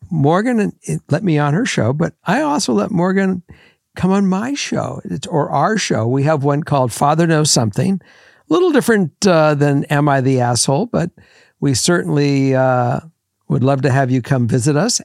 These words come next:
and hopefully you'll like us enough that you'll subscribe. And we look for you there. And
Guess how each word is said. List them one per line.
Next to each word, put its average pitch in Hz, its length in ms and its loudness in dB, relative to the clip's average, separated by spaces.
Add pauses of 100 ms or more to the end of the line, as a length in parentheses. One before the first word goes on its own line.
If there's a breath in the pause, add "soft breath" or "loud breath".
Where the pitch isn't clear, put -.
and 123 440 -2
hopefully 127 440 -2
you'll 117 120 0
like 113 260 -2
us 123 140 -4
enough 127 240 -2
that 160 100 -2
you'll 135 140 -2
subscribe. 123 680 -2 (540 soft breath)
And 156 760 2 (960)
we 151 140 0
look 160 160 0
for 185 120 0
you 175 120 2
there. 220 240 0
And 135 200 -4